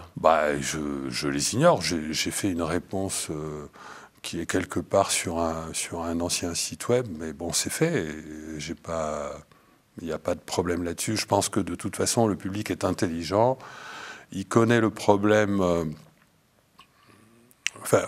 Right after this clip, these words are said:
c'est facile à détecter. Euh, de toute façon, dès que, euh,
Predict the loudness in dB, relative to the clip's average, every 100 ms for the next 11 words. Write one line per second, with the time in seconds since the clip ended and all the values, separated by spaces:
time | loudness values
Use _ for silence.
0 | 0 4 6 6 4 4 4 2 0 2
1 | 2 2 -2 -6 -10 -12 -4 2 4 4
2 | 4 4 4 2 -6 -12 -12 -14 -18 -20
3 | -12 -10